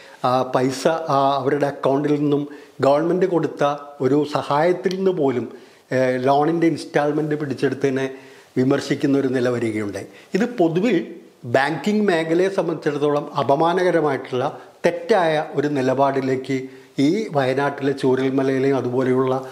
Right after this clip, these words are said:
പ്രദേശങ്ങളിലെയും വൻ ദുരന്തത്തിൻ്റെ കാര്യത്തിൽ ബാങ്കുകൾ പോയി. നമുക്ക് അവിടുത്തെ ഒരു കണക്ക് നോക്കിയിട്ടുണ്ടെങ്കിൽ ബാങ്കുകളുടെ നിലപാടിൻ്റെ പ്രശ്നം എന്താണെന്ന് നമുക്കൊന്ന് പരിശോധിക്കാം.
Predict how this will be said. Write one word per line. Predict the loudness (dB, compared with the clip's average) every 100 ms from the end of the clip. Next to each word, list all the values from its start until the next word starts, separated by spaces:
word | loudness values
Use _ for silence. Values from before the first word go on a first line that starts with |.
| -16 -6
പ്രദേശങ്ങളിലെയും | -2 0 0 0 0 2 0 0 -6 -16 -8 0
വൻ | 2 2 2
ദുരന്തത്തിൻ്റെ | 2 2 0 -2 0 0
കാര്യത്തിൽ | -2 -4 -4 -6 -8 -8 -20 -16 -4
ബാങ്കുകൾ | -2 -2 -4 -6 -4
പോയി. | -6 -6 -14 -10 -2
നമുക്ക് | 2 4
അവിടുത്തെ | 2 2 2
ഒരു | 2 0 0
കണക്ക് | 0 0 -2 2
നോക്കിയിട്ടുണ്ടെങ്കിൽ | 2 2 -2 -2 -4 -4 -2
ബാങ്കുകളുടെ | 0 0 0 2 2
നിലപാടിൻ്റെ | 2 2 2 2 2 0 0
പ്രശ്നം | 0 -2 -2 0 2
എന്താണെന്ന് | 2 0 0
നമുക്കൊന്ന് | -2 -2 -2
പരിശോധിക്കാം. | 0 -4 -4 -8 -10 -12